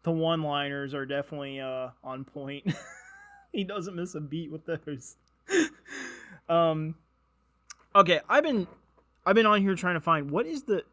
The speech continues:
oh, H M S Devonshire. That's the ship's name, right? That goes missing in the beginning. That's what I've been on here trying to find, and I can't. I have it written down, and I hate to say it, I can't.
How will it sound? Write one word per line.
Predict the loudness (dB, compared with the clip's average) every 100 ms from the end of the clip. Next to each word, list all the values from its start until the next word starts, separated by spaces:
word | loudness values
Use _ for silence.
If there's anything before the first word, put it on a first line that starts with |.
| 4
oh, | 6 8 6 4 0
H | 2 2 0
M | 0
S | 0 -2
Devonshire. | 0 0 0 -2 -2 -2 -2 -4 -10 -4
That's | -2 -2
the | -4
ship's | -2 -2 -2 -4
name, | -8 -6
right? | -6 -4 -6 -8
That | -4
goes | -4 -4
missing | -6 -6 -4
in |
the | -4
beginning. | -4 -4 -4 -8 -12 _ _ _ _ _ _ _ _ _ _ _ _
That's | -8 -2
what | 0
I've | 2
been | 0
on | 0
here | -2
trying | -4 -4
to |
find, | -4 -4 -4 -6
and | -10
I |
can't. | -10 -8 -8 -12 _ _ _ _ _ _ _ _ _ _ _ _ _ _ _ _ _ _ _ _ _ 2
I | 4
have | 6 4
it | 2
written | 0 -2 0
down, | 0 2 0 -2 -2
and | -2
I | 0
hate | -2
to | -6
say | -6 -4
it, | -2
I | -4
can't. | -8